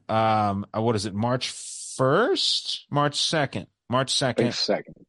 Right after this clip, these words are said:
Speaker 1: And, uh, yeah, man, we're, we're, uh, we're hopefully going to just continue this year on a positive note. I batted fifty fifty on this last card, and I was the worst one.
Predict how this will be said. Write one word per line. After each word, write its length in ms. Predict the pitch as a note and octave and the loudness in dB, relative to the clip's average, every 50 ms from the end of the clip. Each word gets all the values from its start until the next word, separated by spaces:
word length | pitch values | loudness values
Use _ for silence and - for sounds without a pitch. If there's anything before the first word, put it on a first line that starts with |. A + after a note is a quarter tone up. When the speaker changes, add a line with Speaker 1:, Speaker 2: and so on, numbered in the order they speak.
| _ _ _ _ _ _ - | _ _ _ _ _ _ -6
Speaker 1:
And, 300 | C3 C3 C3 C3 B2+ B2+ | -2 -2 0 0 0 0
uh, 280 | B2+ B2 A#2+ A#2 A#2 - | 0 0 0 -2 -2 -4
yeah, 240 | B2+ B2+ C3+ C3 B2 | -2 0 0 0 0
man, 240 | A2+ A2 A2 A2 A2 | 0 0 0 2 2
we're, 240 | A#2 B2+ C3+ C#3 C3 | 4 4 4 4 2
we're, 340 | G2 A#2 B2 C3 C3 B2+ B2+ | 2 2 4 4 4 4 4
uh, 340 | A#2 A#2+ A#2 A2+ A2+ A2 | 4 4 4 2 2 0
we're 200 | - G2+ A2+ A2+ | -2 -2 -2 0
hopefully 380 | G#2 C3 C3+ B2 - B2+ B2 A#2 | 0 0 0 0 0 0 0 0
going 340 | G#2 A2+ A#2 A#2 A2+ A2+ G#2+ | 2 0 0 2 2 0 0
to 160 | - - A#2+ | 0 -2 -2
just 220 | G#2 G2+ A2 G#2 - | -2 0 -2 -4 -2
continue 560 | - A#2 G#2 G2 - - B2 B2 A#2+ A#2+ A#2 | 0 -2 0 0 0 0 2 2 4 4 4
this 320 | G#2 A2 A2 G#2 - - | 4 2 2 2 0 0
year 300 | G#2+ A2 G#2+ G#2+ G#2 G#2 | 0 2 2 2 2 2
on 160 | - - G#2 G#2 | 0 0 -2 -2
a 100 | F#2+ F2+ | -2 -4
positive 680 | - - - A#2+ B2 B2 A#2 A2 A#2+ A#2 A2 G2+ G#2+ | -4 -2 0 2 2 2 0 0 -2 -4 -4 -6 -6
note. 360 | A2+ A2 A2 A2 A2+ A2+ - - _ _ _ _ _ _ _ _ _ _ _ | -4 -4 -2 -2 -4 -4 -6 -12 _ _ _ _ _ _ _ _ _ _ _
I 580 | C#3 D3+ E3 E3+ D#3+ D3 C3+ C3 C3 C3 C3 - _ _ _ _ _ _ _ - | 0 0 2 2 2 2 2 2 0 0 -2 -6 _ _ _ _ _ _ _ -16
batted 560 | G#2+ G2 - C#3+ C#3+ C#3+ D3 C#3+ D3 C#3 - | -12 0 2 2 4 4 4 4 2 2 0
fifty 360 | - - D#3+ D3 - - D3+ | 0 0 0 0 2 2 0
fifty 380 | C3+ - - D3 C3+ - - C3+ | 2 2 2 0 2 2 2 2
on 140 | B2 A#2+ A#2 | 2 4 2
this 200 | A2+ A2+ - - | 2 0 2 2
last 280 | A#2+ A#2 A#2 - - | 2 2 2 0 0
card, 420 | - A#2+ A2+ A#2 A#2 A2+ A2 A2+ - - | 0 2 2 4 4 2 2 0 -2 -2
and 100 | B2 A#2+ | 0 2
I 140 | A#2 A#2+ B2 | 2 2 2
was 180 | A#2 A#2 G2+ | 2 2 2
the 140 | - A#2 A2 | 0 0 2
worst 360 | G#2+ A#2 A#2 A2+ G#2+ - - | 2 4 2 2 2 0 0
one. 300 | G#2+ G#2+ G2+ E2+ C#2 - | 0 0 0 0 -2 -6